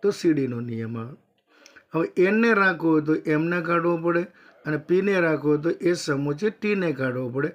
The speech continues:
અને આ બે વિધાન શેનાથી જોડાયેલા હોવા જોઈએ? વૈકલ્પિક કારકથી. તો એવું વિધાન અહીંયા છે. ખ્યાલ આવી ગયો? હેલો.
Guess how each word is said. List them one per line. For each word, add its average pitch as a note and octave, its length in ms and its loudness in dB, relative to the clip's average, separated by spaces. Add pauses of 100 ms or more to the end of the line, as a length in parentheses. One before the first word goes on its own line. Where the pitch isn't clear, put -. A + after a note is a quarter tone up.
(320)
અને D#3 120 -4 (100)
આ G3+ 180 4 (100)
બે A#3+ 100 2 (140)
વિધાન E3+ 480 0 (300)
શેનાથી F3 560 2
જોડાયેલા E3+ 540 4
હોવા E3+ 260 2
જોઈએ? F3 180 2 (200)
વૈકલ્પિક D3+ 580 2 (120)
કારકથી. C#3 600 -2 (440)
તો D#3 80 0
એવું E3 220 4
વિધાન D3+ 320 0 (180)
અહીંયા C#3 400 0
છે. A#2+ 100 -8 (140)
ખ્યાલ C#3+ 260 -2
આવી D#3 200 2
ગયો? F#3 180 2 (1200)
હેલો. D3 260 2